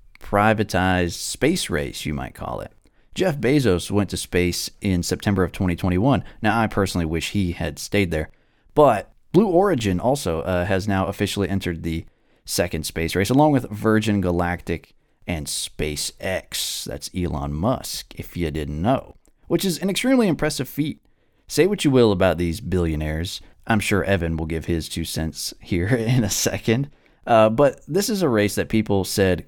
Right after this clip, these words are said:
could not be done and would never be done. But I always hoped it could be real one day, and now it is. I have fond memories watching sci-fi movies as a kid and thinking that it had to happen.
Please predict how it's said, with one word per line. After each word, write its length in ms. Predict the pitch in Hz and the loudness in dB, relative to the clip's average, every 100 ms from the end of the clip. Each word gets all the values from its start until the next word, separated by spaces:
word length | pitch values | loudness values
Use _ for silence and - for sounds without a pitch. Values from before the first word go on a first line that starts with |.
| _ | _
could 160 | - 202 | 2 4
not 200 | 208 127 | 2 2
be 80 | 104 | 2
done 400 | 95 107 64 - _ | 2 2 0 -6 _
and 300 | 104 104 98 - | 0 2 2 0
would 240 | 107 123 | 2 4
never 220 | 113 147 113 | 4 4 2
be 140 | 69 | -2
done. 240 | 60 - - _ _ - - | -8 -12 -14 _ _ -20 -2
But 120 | 156 | 0
I 60 | |
always 380 | 160 165 160 131 | 4 4 4 0
hoped 340 | - 123 - - | 0 0 0 -10
it 160 | 101 - | -12 -6
could 240 | - 123 | -2 0
be 140 | 95 90 | 0 0
real 220 | 98 92 | 0 0
one 220 | 95 90 | 0 0
day, 340 | 85 87 87 - | -2 -2 -4 -2
and 160 | 107 | 2
now 260 | 117 147 160 | 4 4 4
it 80 | 185 | 2
is. 380 | 190 - - - - | -2 -4 -14 -10 -2
I 140 | 139 | 0
have 240 | 139 113 - _ _ | 2 0 -6 _ _
fond 460 | - 123 143 160 120 | -4 2 4 4 4
memories 460 | 113 104 71 53 | 4 2 0 -4
watching 440 | 80 87 85 85 76 | -4 -4 -2 -4 -4
sci-fi 440 | - 92 92 92 | -2 -2 0 0
movies 320 | 92 92 95 | 2 2 2
as 100 | 92 | -2
a 60 | 82 | -2
kid 240 | - 104 | 0 2
and 120 | 92 - | 2 0
thinking 360 | 101 101 92 | -2 0 -2
that 240 | 92 92 - - _ | -2 -4 -8 -20 _
it 120 | - - | -12 -4
had 260 | 113 110 | -2 -2
to 60 | 90 | -4
happen. 460 | 85 76 - - | -6 -8 -10 -18